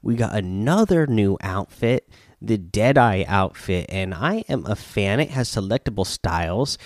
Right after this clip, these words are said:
Uh, first up, it says Bounty Hunter from Beyond the Grave.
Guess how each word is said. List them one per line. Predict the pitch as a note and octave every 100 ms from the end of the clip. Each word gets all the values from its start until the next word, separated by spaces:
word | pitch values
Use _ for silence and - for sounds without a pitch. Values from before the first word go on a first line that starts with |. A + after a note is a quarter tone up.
| - - - -
Uh, | E2+
first | G2+ B2+ -
up, | G2+
it |
says | - G2+ F2+
Bounty | - A#2 C#3+ C#3
Hunter | G#2 G#2 - E2
from | - G#2+ G#2
Beyond | G2 F2+ F2 G#2+ A#2 A#2+ A#2 A2 -
the |
Grave. | E2+ F2 F2+ G2+ E2 C#2+ -